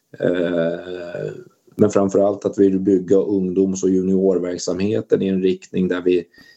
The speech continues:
Vi har ju pratat om det här med Zinken och, och fabriken så att säga, och att vi bygger starkt hela vägen upp.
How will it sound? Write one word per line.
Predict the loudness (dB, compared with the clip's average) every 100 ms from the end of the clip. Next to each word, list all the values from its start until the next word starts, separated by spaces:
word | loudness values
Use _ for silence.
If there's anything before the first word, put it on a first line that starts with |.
| _ _ -2
Vi | 0
har |
ju | 2
pratat | 2 0 0 0
om | 0
det | 0
här | 0
med | 0
Zinken | 2 0 0 0 2
och, | 2 0 0 -4
och | -8
fabriken | 0 2 2 -2 0 -2 -2
så | -4
att | -4
säga, | -2 0 0
och | -2
att | -2
vi | -4 0
bygger | 2 2 2 0
starkt | 0 -2 0 0 -2 -6 -20 -4
hela | -2 0 -2
vägen | -4 -6 -8 -8
upp. | -12